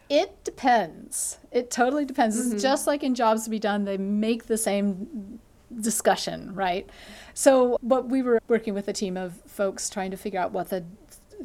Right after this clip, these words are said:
Speaker 1: exact differences are between what I do and what Jobs to Be Done does.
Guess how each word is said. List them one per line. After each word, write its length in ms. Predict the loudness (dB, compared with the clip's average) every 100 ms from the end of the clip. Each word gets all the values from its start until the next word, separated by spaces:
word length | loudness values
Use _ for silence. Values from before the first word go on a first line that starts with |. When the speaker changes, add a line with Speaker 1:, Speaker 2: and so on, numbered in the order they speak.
| -10 -6
Speaker 1:
exact 560 | -6 -2 -2 -2 -2
differences 500 | -6 -6 -6 -6 -2
are 180 | -2 -2
between 400 | -4 -6 -8 -8
what 120 | -6
I 160 | -4 -4
do 180 | -6 -8
and 140 | -8
what 120 | -10
Jobs 380 | -6 -4 -4 -8
to 80 | -8
Be 100 | -10
Done 460 | -8 -8 -6 -6 -2
does. 520 | -2 -2 -2 -6